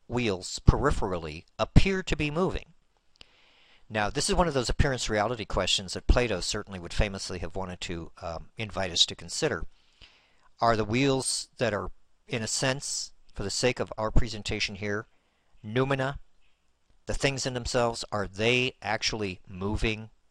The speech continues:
Or is it the way in which our mind and, and also our perceptual apparatus, our vision, is it the way in which our vision is constructed, uh,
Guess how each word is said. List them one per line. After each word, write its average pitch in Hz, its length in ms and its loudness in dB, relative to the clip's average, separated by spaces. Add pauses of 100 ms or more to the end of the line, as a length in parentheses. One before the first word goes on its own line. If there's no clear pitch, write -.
(120)
Or 95 360 -2
is 104 280 -4
it 101 160 -6
the 95 100 -4
way 98 140 -2
in 98 80 -8
which 95 160 -2
our 92 80 -2
mind 95 500 -4
and, 110 380 -6
and 156 180 0
also 95 560 2
our 92 140 -2
perceptual - 760 2
apparatus, 92 800 -2 (180)
our 95 140 0
vision, 92 420 0 (600)
is 113 60 -10
it 107 80 -2
the 104 80 2
way 131 160 4
in 139 120 -2
which 120 200 0
our 87 100 -2
vision 87 560 0 (500)
is 101 200 -8
constructed, - 760 0 (840)
uh, 87 160 -4